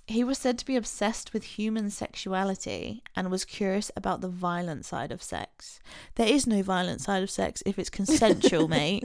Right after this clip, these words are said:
Speaker 1: Like,
Speaker 2: Well, there is.
Speaker 1: yeah, but no, but he's
Speaker 2: There
Speaker 1: like,
Speaker 2: can be a violent side if you're into that.
Speaker 1: Yeah, but then it's not really violence to me, is it? It's like,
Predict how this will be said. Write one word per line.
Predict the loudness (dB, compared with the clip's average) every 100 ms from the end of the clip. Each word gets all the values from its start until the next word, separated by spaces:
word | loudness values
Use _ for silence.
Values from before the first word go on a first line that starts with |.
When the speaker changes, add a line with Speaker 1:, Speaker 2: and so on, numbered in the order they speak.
| -2
Speaker 1:
Like, | 6 6 6 2
Speaker 2:
Well, | 0
there | 2 2 4
is. | 2 0 -4 -8 2
Speaker 1:
yeah, | 4 4
but | 2 -2 _ _ _ -20 _ _ -6
no, | 2 4
but | 6 4
he's | 6 6
Speaker 2:
There | 8
Speaker 1:
like, | 8
Speaker 2:
can | 10
be | 8
a |
violent | 8 6 6 2 0
side | 2 2 2
if | -2
you're | -4
into | -4 -6 -6
that. | -6 -8 _ _ _ _ -2
Speaker 1:
Yeah, | 2
but | 4 4 4
then | 2
it's | 2 -2
not | -2 0
really | -2
violence | 0 2 4 2 -2 -6
to |
me, | -4 0
is | 0
it? | 0 -2
It's | -2 0
like, | 0 0 -4